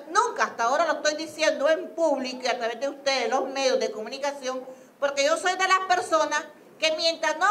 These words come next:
concretice algo en serio, pues no me gusta darle publicidad.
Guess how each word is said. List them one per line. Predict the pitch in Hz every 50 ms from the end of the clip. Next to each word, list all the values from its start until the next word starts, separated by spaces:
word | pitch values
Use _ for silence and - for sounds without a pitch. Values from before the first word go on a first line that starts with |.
| 415 415
concretice | 440 415 415 403 - - 359 330 311 - - 359 359 - - - - 156 151 - - - - - - - - - - - - - - -
algo | - 262 285 277 277 277 247 294 339 381 - - -
en | - 294 320 302
serio, | - - 349 330 294 277 277 277 302 302 294 302
pues | 302 277 -
no | 285 277
me | 285 294
gusta | 277 269 277 277 285 277
darle | 254 247 247 254 254
publicidad. | 254 262 262 262 277 277 269 - 269 285 349 403